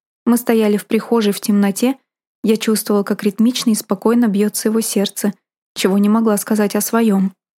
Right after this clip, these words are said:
«Где гостиная?» «Ты можешь опустить меня, я справлюсь дальше сама. Где твой муж?» вдруг спросил он, посмотрев на меня.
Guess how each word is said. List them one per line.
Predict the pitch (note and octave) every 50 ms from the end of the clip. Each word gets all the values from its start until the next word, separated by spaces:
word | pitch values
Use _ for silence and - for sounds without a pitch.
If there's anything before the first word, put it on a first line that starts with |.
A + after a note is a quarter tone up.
| _ _ _ _ _ _ _ _ _
«Где | G#3+ G#3 A3+ C4+
гостиная?» | B3+ - A#3+ - - - A3 G3 G3 G3 G3 G#3 G3+ - _ _ _ _ _ _ _ _ _ _ _ _
«Ты | B3+
можешь | A#3+ A#3 B3 B3 B3 A#3+ -
опустить | B3 - C4+ B3+ - - G#3+ F#3
меня, | - F#3+ F#3+ F#3+ G3+
я | G#3 G#3+
справлюсь | A3 - - A3+ A3+ A3 A3+ G#3+
дальше | G#3+ A3+ G#3+ G#3+ - -
сама. | - - A3+ G#3+ G3+ F#3+ G3 F#3 - _ _ _ _ _ _ _ _ _
Где | G#3+ G#3 F#3+ G#3+ A3
твой | G#3+ A#3 B3 C4
муж?» | B3+ A3 F#3+ F#3+ - - - _ _ _ _ _ _ _ _ _ _
вдруг | G#3+ G#3 G#3 G3
спросил | - - - G#3 G#3 - - G#3+ G3
он, | G3 F#3+
посмотрев | F#3+ G#3+ - - G#3+ G#3 - G3+ G3 G3 -
на | G3+
меня. | G3 G3 G3 G3 G3 G#3